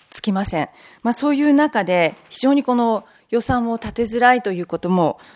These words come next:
あの、承知しておりますので、まあ、その、お、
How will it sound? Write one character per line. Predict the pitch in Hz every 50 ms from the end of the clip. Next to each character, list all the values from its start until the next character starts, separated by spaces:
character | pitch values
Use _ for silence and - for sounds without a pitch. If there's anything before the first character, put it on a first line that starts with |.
| - _ _ -
あ | - 160 160
の、 | 151 135 147
承 | - - 214 190
知 | - -
し | 180 -
て | - 202
お |
り | 196 208 208
ま | 214 233
す | - - 185
の | 170 165 160
で、 | 185 214 208 180 160 - - - - - - _ _ _ _
ま | 190 196 185 156
あ、 | 170
そ | - 226
の、 | 220 214 208 202 185 165 147 - -
お、 | - 156 131 131 - - - - - - - - -